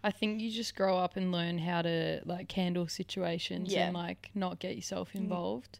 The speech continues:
Speaker 2: Yeah, just
Speaker 1: Like,
Speaker 2: avoid
Speaker 1: I have
Speaker 2: what's
Speaker 1: been involved
Speaker 2: toxic.
Speaker 1: in drama, but <laughs>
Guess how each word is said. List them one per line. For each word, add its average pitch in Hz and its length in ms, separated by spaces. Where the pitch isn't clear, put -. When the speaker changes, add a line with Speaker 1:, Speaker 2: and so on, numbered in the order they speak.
Speaker 2:
Yeah, 185 300
just 208 120
Speaker 1:
Like, 214 240
Speaker 2:
avoid 233 180
Speaker 1:
I 233 40
have 247 200
Speaker 2:
what's 247 120
Speaker 1:
been 226 80
involved 185 380
Speaker 2:
toxic. - 160
Speaker 1:
in 185 100
drama, 165 420
but 170 320
<laughs> - 480